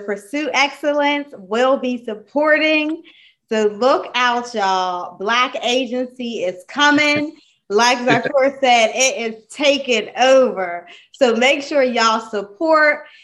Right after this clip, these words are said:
Speaker 1: He gave you his Instagram, his website, and his Twitter. We'll post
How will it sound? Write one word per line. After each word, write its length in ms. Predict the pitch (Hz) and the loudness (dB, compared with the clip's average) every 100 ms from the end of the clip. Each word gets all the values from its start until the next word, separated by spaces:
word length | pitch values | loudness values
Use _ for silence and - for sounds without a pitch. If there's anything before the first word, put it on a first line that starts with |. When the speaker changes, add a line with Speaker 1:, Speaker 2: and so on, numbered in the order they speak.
| _ | _
Speaker 1:
He 240 | - 269 254 | -8 -4 2
gave 300 | 262 254 240 | 2 2 0
you 140 | 240 233 | -2 -4
his 120 | 208 - | -6 -4
Instagram, 680 | 269 285 285 247 262 254 247 | -4 -4 -4 -2 0 0 -2
his 180 | 240 220 | -6 -8
website, 560 | 233 240 240 233 226 - | -4 -4 -4 -6 -6 -8
and 160 | 208 202 | -10 -8
his 300 | 196 196 - | -10 -10 0
Twitter. 560 | 285 269 269 262 269 - | 2 4 4 0 -4 -6
We'll 220 | 220 220 | -4 -2
post 340 | 277 254 240 | 0 0 0